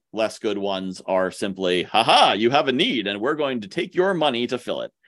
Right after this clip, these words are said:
and sort of fill it, which means we keep you always slightly unsatisfied so that you remain stuck to us. So I thought, what if I created a community that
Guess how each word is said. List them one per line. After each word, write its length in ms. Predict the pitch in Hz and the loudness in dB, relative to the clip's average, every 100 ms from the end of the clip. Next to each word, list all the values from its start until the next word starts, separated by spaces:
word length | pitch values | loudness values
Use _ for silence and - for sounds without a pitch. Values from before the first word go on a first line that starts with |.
| _ - | _ -2
and 280 | 165 175 170 | 2 4 2
sort 260 | - 117 85 | 2 2 0
of 80 | |
fill 200 | - 82 | -2 -2
it, 120 | 76 - | -2 -2
which 220 | 95 - | -6 -4
means 420 | 98 90 87 - - | -4 -4 -4 -10 -4
we 140 | 101 | -4
keep 240 | 95 104 104 | 0 0 2
you 120 | 95 | 2
always 640 | - 101 101 95 90 87 | 6 6 6 6 4 2
slightly 280 | 98 85 85 | -2 -2 -2
unsatisfied 680 | 80 82 78 - 69 57 - _ _ - - _ _ | -4 -4 -4 -4 -4 -4 -8 _ _ -20 -20 _ _
so 200 | - 82 | -2 0
that 160 | 78 73 | 0 -4
you 180 | - 85 | -2 -2
remain 320 | 82 82 85 | 0 -2 -4
stuck 280 | - - - | -4 -4 -2
to 80 | - | -6
us. 220 | - - _ _ _ - - | -10 -14 _ _ _ -20 -14
So 160 | - 165 | 4 6
I 180 | 262 359 | 8 6
thought, 320 | - 71 - _ _ _ _ _ _ _ - | 2 -4 -6 _ _ _ _ _ _ _ 0
what 200 | 131 240 | 2 4
if 140 | 196 | 4
I 120 | 170 160 | 2 2
created 380 | 160 156 156 | 2 2 4
a 60 | 131 | 2
community 720 | - 123 165 120 90 113 170 - _ _ _ _ | 2 0 2 2 2 0 -2 -10 _ _ _ _
that 260 | 127 131 | 0 0